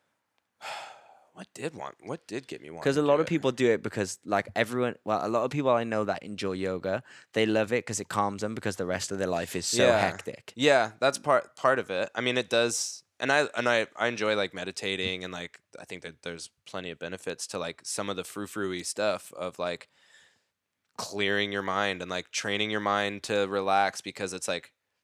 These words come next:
Speaker 1: you know, the mind's always referred to as a muscle.
Speaker 2: Yeah.
Speaker 1: And, like, if you can't, if this is tight,
Speaker 2: Mm-hmm.
Speaker 1: it's just like any other muscle. If this is tight, it's gonna make everything else tight. Whereas if you can kinda, like,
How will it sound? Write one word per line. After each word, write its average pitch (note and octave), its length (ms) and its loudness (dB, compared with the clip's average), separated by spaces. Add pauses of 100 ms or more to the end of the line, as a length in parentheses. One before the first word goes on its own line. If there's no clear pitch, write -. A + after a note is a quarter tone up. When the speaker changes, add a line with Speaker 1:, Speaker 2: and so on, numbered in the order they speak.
(120)
Speaker 1:
you G#2 100 -8
know, E2 220 -10 (180)
the G2 120 -4
mind's F#2+ 360 -4
always F#2 420 -2 (100)
referred F#2 360 -8
to G2+ 140 -6
as F#2 80 -4
a F#2 60 -10
muscle. F#2 580 -8 (240)
Speaker 2:
Yeah. G#2+ 180 -2 (120)
Speaker 1:
And, F#2+ 140 -6
like, F2+ 280 -6 (720)
if - 160 -16
you G#2 80 -10
can't, G#2 340 -2 (680)
if C3 160 -2
this B2 240 4
is A#2 160 -2
tight, A2+ 380 0 (520)
Speaker 2:
Mm-hmm. G#2+ 180 -10 (100)
Speaker 1:
it's - 140 0
just C#3+ 140 0
like B2+ 120 -2
any A#2+ 160 2
other A#2+ 160 4
muscle. F#2 240 -6
If F2+ 80 -12
this B2 160 0
is A2+ 100 -2
tight, A#2 280 2
it's G#2+ 100 -4
gonna A#2 160 -2
make G#2+ 160 -2
everything G2+ 340 -2
else G2 160 -4
tight. D2+ 320 -8
Whereas F2+ 340 -4
if F2 160 -12
you F#2 100 -8
can F2+ 180 -14
kinda, F#2+ 240 -8
like, F#2 260 -6